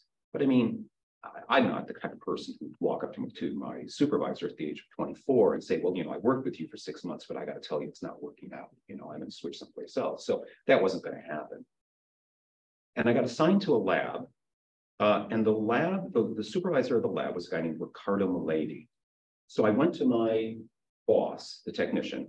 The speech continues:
my, and my, my boss where I was working as a technician, and I said, "Well, I got assigned to this lab by this," and the guy's name is Ricardo Milady. And my,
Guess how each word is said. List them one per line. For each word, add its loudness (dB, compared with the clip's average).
my, -2
and 0
my, 0
my -4
boss -4
where 0
I 2
was -4
working -6
as -12
a -20
technician, -4
and -4
I -8
said, -2
"Well, -2
I -4
got -2
assigned 0
to -2
this -8
lab 0
by -2
this," -12
and -6
the -6
guy's 2
name 2
is -4
Ricardo -2
Milady. -2
And -14
my, -6